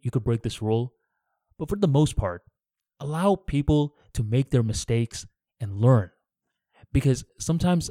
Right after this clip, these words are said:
they don't have the perception to perceive your feedback at the moment. But you gotta understand this.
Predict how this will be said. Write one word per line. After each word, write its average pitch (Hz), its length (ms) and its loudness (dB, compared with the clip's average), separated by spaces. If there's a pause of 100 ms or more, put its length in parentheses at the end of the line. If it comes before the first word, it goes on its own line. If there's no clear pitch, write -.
(140)
they 135 140 0
don't 156 140 4
have 139 160 -2
the 139 60 0
perception - 840 -4 (240)
to 139 160 -2
perceive 180 640 -4
your 113 100 -2
feedback 113 460 -2 (320)
at 123 80 -6
the 120 80 2
moment. 120 420 -2 (1900)
But 151 100 -6
you 208 100 -4
gotta 285 140 2
understand 120 420 0
this. 98 340 -6